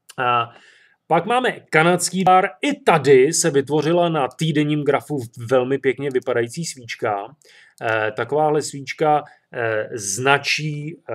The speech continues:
poměrně slušnou, eh, pravděpodobnost růstu.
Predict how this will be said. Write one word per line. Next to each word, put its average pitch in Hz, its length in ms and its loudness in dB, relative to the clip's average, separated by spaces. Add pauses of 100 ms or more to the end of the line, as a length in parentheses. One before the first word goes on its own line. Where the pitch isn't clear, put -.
(160)
poměrně 127 520 -4
slušnou, 139 960 -2
eh, 143 120 -12 (220)
pravděpodobnost 123 1300 -2
růstu. 131 840 -4